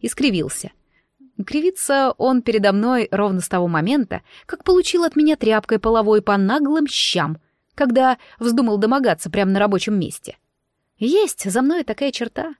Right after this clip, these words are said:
Я люблю ручную уборку. Сама полы помыть, колбы, протереть прилавок без применения магии.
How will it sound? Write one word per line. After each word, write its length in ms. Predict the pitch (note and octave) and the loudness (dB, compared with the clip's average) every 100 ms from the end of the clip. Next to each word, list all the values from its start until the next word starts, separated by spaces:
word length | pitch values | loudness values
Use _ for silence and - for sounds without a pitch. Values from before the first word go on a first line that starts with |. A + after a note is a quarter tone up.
| _ _ _ - | _ _ _ -4
Я 260 | B3+ D#4 | 0 2
люблю 380 | D4 B3+ C4 D#4+ | 2 2 2 2
ручную 480 | C4 - - C4+ A#3+ | 0 -2 0 2 2
уборку. 640 | A3 G3+ G3+ F#3+ - F3+ - _ _ | 0 2 2 0 -4 -12 -12 _ _
Сама 420 | - D4 G4+ G#4+ | -4 -2 0 0
полы 320 | G#3 F3+ F3+ C#4+ | 0 0 0 0
помыть, 380 | C#4 B3+ B3 | 0 -2 -4
колбы, 480 | - F#3 C4 A3+ G#3+ _ _ | -2 0 0 -2 -8 _ _
протереть 480 | G#3 G3+ A#3 D#4+ - | -4 0 0 0 -2
прилавок 640 | F3+ F3 F3+ C4 C4 A#3 | -2 0 2 0 0 -2
без 160 | G3+ A3 | -2 -2
применения 600 | - A#3+ A#3+ A#3+ A3+ A3+ | -2 0 2 2 0 0
магии. 580 | A3 A3 G#3 F#3+ G3 | 0 -2 -2 -4 -8